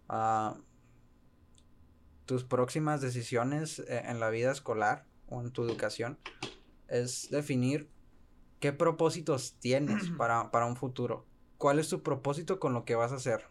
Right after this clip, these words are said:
Speaker 1: ¿Sobrevivir? Si tu propósito es sobrevivir, eh, pues está bien, eh, ve a un, agarra un lugar, un, una carrera segura o, o es-, o mantente en un lugar seguro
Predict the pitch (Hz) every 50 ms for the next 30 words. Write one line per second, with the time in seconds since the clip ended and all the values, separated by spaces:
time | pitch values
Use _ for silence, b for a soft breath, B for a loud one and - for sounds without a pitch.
0 | - - - - 120 120 120 120 117 113 113 117 113 120 131 151 185 196 - -
1 | - - _ - - - - - - - 139 127 147 135 135 147 139 - 160 151
2 | 175 202 196 220 214 - 208 196 196 190 180 151 139 139 143 185 233 - - b
3 | b b b b b b b b b b - - - - - - - - - -
4 | - - - - 143 131 131 127 127 139 131 139 139 143 165 170 165 147 147 143
5 | 135 127 123 120 120 117 123 131 135 139 143 143 147 151 156 156 156 143 - -
6 | - - - 123 120 123 127 135 151 156 147 143 135 147 143 143 - - 151 139
7 | 135 135 135 139 143 143 139 139 147 143 135 131 139 147 143 - 127 117 123 127
8 | 135 131 - 131 113 117 120 120 123 127 127 - 131 123 120 120 - - - -
9 | - 123 120 120 117 117 - - - - - - - - - - - - - 131
10 | 131 131 131 135 147 170 175 175 170 180 180 175 175 170 160 175 175 156 - 175
11 | 151 147 151 160 175 185 185